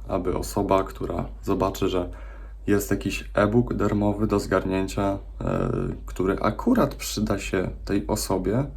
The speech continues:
akurat na ten okres, który się zbliża, czyli okres świąteczny,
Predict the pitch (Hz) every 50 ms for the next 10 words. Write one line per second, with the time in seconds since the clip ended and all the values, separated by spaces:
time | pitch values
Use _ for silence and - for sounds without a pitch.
0 | - - - 98 110 - - - 175 214 170 127 113 - - - - - - 104
1 | 101 101 95 92 95 - - - - 123 131 127 - - - 117 120 - - -
2 | 92 - - - - - 85 85 - 85 85 - - 98 92 92 90 87 - -
3 | 95 90 - 101 101 - - 92 92 - - - - - - - - - - -
4 | - 117 113 107 104 92 90 - - - 110 131